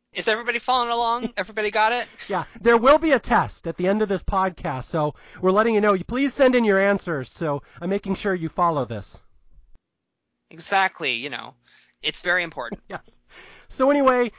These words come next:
Speaker 2: that's the end of the movie, and Ordell is killed, and the A T F get, and then the cops get their man, and it's really, at the end of the movie, we're left with Jackie and Max Cherry, who have somehow conspired to get half a million dollars out of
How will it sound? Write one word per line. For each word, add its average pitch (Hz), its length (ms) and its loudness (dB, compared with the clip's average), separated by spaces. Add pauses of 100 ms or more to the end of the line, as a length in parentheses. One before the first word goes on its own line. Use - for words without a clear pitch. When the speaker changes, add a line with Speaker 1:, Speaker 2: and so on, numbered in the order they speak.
Speaker 2:
that's 254 240 0
the 269 80 2
end 262 100 6
of 254 60 2
the 254 80 4
movie, 214 360 2
and 175 220 2
Ordell 202 480 0
is 208 80 -6
killed, 196 460 2
and 170 80 -2
the 165 80 0
A 190 120 0
T 190 220 -4
F 185 260 -2
get, 165 180 -4
and 165 100 -4
then 151 80 -4
the 156 40 -6
cops 170 360 -2
get 165 160 -8
their 175 120 -2
man, 147 400 -4
and 135 200 -6 (360)
it's 190 160 -10
really, 254 400 -2 (140)
at 185 100 -8
the 202 80 0
end 214 120 2
of - 20 -2
the 196 60 2
movie, 233 240 2
we're 185 100 0
left 190 220 -2
with 180 120 -2
Jackie 190 680 -4
and 156 320 -4
Max 165 340 -6
Cherry, 202 460 -2
who 165 140 0
have 160 160 -4
somehow 175 420 -4 (300)
conspired 175 640 -2
to 170 120 -10
get 160 200 -6
half 175 220 -4
a 175 60 -2
million 160 280 -4
dollars 156 400 -2
out 151 240 -4
of 147 260 -4